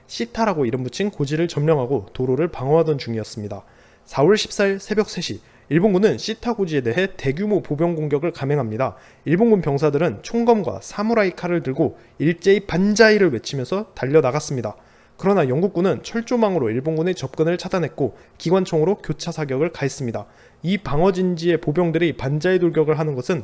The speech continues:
그야말로 자살행위였습니다. 시타 고지의 전투에서 일본군은 무려 오백여 명의 사상자를 내면서 실패합니다. 반면 영국군 사상자는 겨우 오십여 명밖에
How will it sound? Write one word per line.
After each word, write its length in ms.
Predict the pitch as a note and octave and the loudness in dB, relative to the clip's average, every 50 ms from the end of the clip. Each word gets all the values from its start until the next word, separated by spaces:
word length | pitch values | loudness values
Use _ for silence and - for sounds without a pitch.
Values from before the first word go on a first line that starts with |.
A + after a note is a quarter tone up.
| G2+ - | -8 -14
그야말로 640 | - - C#3+ D3 D3 C3+ B2+ A2+ A2+ D3+ G3+ A#3 - | -10 -4 -2 -2 0 0 -2 -4 -2 -2 -2 -2 -4
자살행위였습니다. 1120 | - - - A#2+ B2 - F3+ F#3 G3 F#3+ F#3 E3+ C#3 B2 - - A2+ G#2+ G#2 B2+ A#2+ G2+ - - - - - - _ - | -8 -14 -12 -12 -10 -4 -2 0 0 0 0 0 -2 -4 -4 -8 -8 -6 -4 -4 -4 -4 -8 -16 -20 -20 -20 -20 _ -12
시타 360 | - - A#3+ - - B3+ B3 | -6 -6 -6 -2 0 2 2
고지의 280 | A#3 G#3+ F3+ F#3 F3 D#3 | 4 4 4 2 0 2
전투에서 600 | - C3 B2+ B2+ - C3 B2+ - F#3+ E3 A2 - - - - C3 | 0 -4 -6 -2 -2 -2 0 2 2 2 2 0 -8 -16 -6 -4
일본군은 540 | C3+ C#3+ E3 F3 E3 E3 F3 G3 G#3+ F#3 | -2 0 0 0 0 0 0 0 0 -2
무려 160 | C3+ B2+ B2+ A2+ | 0 0 0 0
오백여 480 | A#2 A#2 C3+ D3+ F#3 G3 F3+ F#3+ F#3+ | 0 -2 0 4 4 4 4 4 0
명의 240 | F#3 F3+ F3 F3 F3 | 0 0 0 -2 -4
사상자를 500 | E3+ - F3 - F#3+ F#3 F3 E3+ D#3+ C#3 | -4 -6 -10 -8 -6 -2 -2 0 0 0
내면서 400 | A#2+ G#2+ G#2+ A2 A#2+ E3 F3+ G3 | -2 -2 -4 -4 -2 -2 -4 -4
실패합니다. 720 | F#3 - - G#3+ - - G#3 G3 D#3 C3 A2+ G#2 F#2+ - - _ - _ _ _ - | -4 -4 -6 -6 -4 -2 -2 -2 -2 -2 -4 -6 -8 -10 -16 _ -20 _ _ _ -10
반면 400 | - D3+ E3 G3+ A3+ F3 A2+ - - _ _ _ - | -4 -2 2 4 2 2 2 -4 -12 _ _ _ -4
영국군 520 | B2+ C#3 F3 G3+ A3+ - - G3+ F#3+ F3+ | -2 0 0 0 -2 -2 0 0 0 0
사상자는 560 | E3 E3 D#3 E3 D#3 D3 D3 D#3 G3 F3 B2 G#2 | 0 -2 -4 -2 0 0 0 0 0 -2 -4 -6
겨우 300 | - - C#3+ E3+ E3+ - | -2 0 2 2 2 0
오십여 400 | - C#3+ F3 - - A3 G3+ G3+ | 0 -2 -2 0 -2 0 0 0
명밖에 480 | F#3+ F#3 F3 D#3+ D3 C#3 - F3+ F#3 - | 0 0 -2 -4 -6 -6 -4 -6 -6 -6